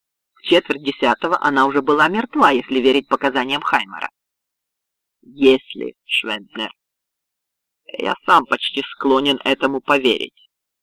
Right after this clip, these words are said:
Пусть старший прокурор и будет другого мнения. Но, а если она ещё была жива, когда пришёл Хаймер?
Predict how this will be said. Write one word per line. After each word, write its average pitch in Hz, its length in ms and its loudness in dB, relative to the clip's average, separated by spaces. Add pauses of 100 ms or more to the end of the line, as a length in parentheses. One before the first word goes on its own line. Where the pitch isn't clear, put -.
(580)
Пусть - 220 -4
старший 127 380 2
прокурор 143 500 4
и 160 60 6
будет 123 340 2
другого 120 460 0
мнения. 104 500 -10 (1160)
Но, 156 300 2 (800)
а 147 100 6
если 190 300 2
она 190 180 2
ещё 185 300 0
была 175 300 2
жива, 139 600 0
когда 139 300 -2
пришёл 147 380 -4
Хаймер? 151 440 -6